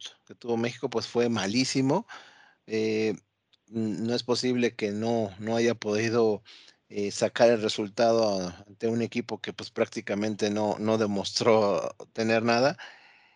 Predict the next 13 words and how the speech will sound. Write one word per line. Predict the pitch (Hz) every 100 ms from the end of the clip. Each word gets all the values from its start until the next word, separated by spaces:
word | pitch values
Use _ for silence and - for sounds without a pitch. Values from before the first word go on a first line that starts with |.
| _ _ _
Creo | - 135 143
yo | 143 143
que | 135
sí | 139 127
influye, | 131 123 127 147 135 123 117 107 _ -
eh, | 110 110 107 104 98 _
la, | 110 104
la | 95 107
lesión | 107 110 - 123
brutal | 117 110 - 110 113 170
que, | - 104
que | - 104
sufre | - 110 - 107 101